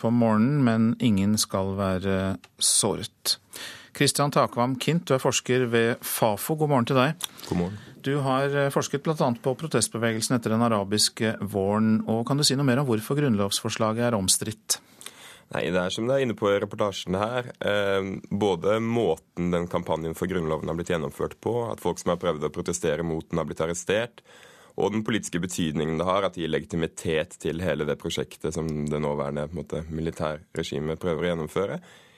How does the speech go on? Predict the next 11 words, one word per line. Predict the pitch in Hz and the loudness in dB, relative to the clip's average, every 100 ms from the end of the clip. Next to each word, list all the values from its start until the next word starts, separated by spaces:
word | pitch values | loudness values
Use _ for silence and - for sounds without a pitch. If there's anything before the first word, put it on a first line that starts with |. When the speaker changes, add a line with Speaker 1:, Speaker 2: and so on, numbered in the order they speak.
| _ | _
Speaker 2:
i | - - | -8 -2
tillegg | 160 127 90 90 90 | 0 2 2 2 -2
til | 87 78 85 | -4 -4 -4
selvfølgelig | 95 87 76 82 | -2 0 0 0
mange | 82 71 | -2 -4
kontroversielle | 82 85 73 - 73 69 | -4 -4 -2 -2 -2 0
artikler | 65 64 - 67 - 82 80 | -2 -2 -4 -10 -8 -4 -2
som | 78 | -2
er | 73 78 | -4 -4
i | 71 | -4
grunnloven. | 78 - - | -4 -4 -8